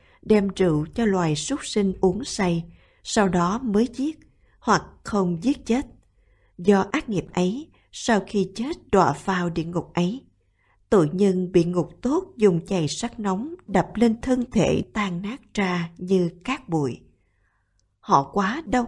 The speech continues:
khổ, cất tiếng kêu la một cách bi ai thảm thiết. Sau đó, vì quá sợ hãi, nên cùng nhau chạy đến nơi khác. Ngục tốt lại dùng chày sắt bằng lửa, rượt theo đánh đập.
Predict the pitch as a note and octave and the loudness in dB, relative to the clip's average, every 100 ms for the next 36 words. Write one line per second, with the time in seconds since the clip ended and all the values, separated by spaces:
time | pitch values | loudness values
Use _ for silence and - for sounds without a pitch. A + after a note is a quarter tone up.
0 | - F3+ C3 F#3 - - - - C#4 - | -4 -2 0 -2 -6 -18 -12 -6 -4 2
1 | G#3+ A#3+ D#4+ - - A3 F#3 F#3 F#3 F3+ | 2 2 -6 -8 -2 -2 0 -2 -2 -4
2 | - E3+ - A#3+ - - A3 G#3 - F3+ | -4 -4 -4 -6 -8 0 0 0 -2 -4
3 | F3+ E3+ - E3+ - - G#3 A3 A3+ - | -2 -4 -6 -6 -6 -10 -2 -2 -2 -12
4 | _ _ _ _ _ _ - B3 F#3+ F3+ | _ _ _ _ _ _ -4 2 2 4
5 | E3+ G#3+ D#4+ - - G#3+ G3 F#3+ G3+ G#3+ | 0 -2 -8 -14 -4 4 4 4 0 -4
6 | F4 - F3 D#3 F#3+ C3+ B2 A#3 - _ | -6 -2 -2 -2 -4 -4 -4 -6 -12 _
7 | _ - G3 G3 F#3+ F#3 G3+ F#3 F#3 B3+ | _ -4 2 4 2 0 2 2 0 0
8 | B3+ B3 - - D3 C3+ F#3 F3+ C4 B3+ | -2 -4 -8 -2 0 0 0 0 -2 0
9 | F#3 D3+ A3+ C4+ - _ _ _ _ _ | 0 -2 -6 -8 -10 _ _ _ _ _
10 | - G3+ F#3+ - A#3 D4+ E4 - F3+ E3 | -4 2 2 2 -2 -2 -2 -4 -2 2
11 | G3+ F3 E3 F#3+ E3 C#3+ - D4+ - F#3+ | 2 0 -2 -2 -2 -2 -6 -10 -6 -4
12 | E3 D3+ C#3 D3 B3 - - _ F3+ F#3+ | -2 0 0 0 -4 -12 -20 _ -4 2
13 | F3+ - - G3 F#3 F3+ F#3 A#3+ G#3 | 2 0 -12 -4 -2 0 0 0 0